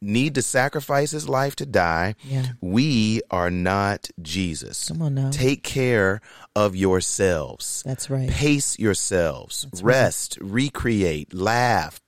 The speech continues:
Speaker 1: enjoy, play, um, get filled up, stay
Speaker 2: Yes.
Speaker 1: connected to other leaders who are in the same work and in the same struggle.
Speaker 2: Mm-hmm.
Speaker 1: So I urge us to take care of ourselves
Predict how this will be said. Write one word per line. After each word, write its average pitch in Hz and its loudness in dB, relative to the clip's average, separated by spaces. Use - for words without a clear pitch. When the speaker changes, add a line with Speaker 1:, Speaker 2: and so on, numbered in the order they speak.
Speaker 1:
enjoy, 104 4
play, 117 2
um, 85 0
get 117 2
filled 131 4
up, 123 0
stay 135 0
Speaker 2:
Yes. 147 2
Speaker 1:
connected 120 0
to - -2
other 117 6
leaders 110 2
who 113 2
are 95 4
in 113 4
the 104 4
same 117 0
work 110 6
and 92 0
in 104 4
the 95 4
same 104 0
struggle. 104 0
Speaker 2:
Mm-hmm. 151 2
Speaker 1:
So 104 2
I 123 -2
urge 147 2
us 80 -2
to - -8
take - -4
care 120 0
of 104 -4
ourselves 82 -2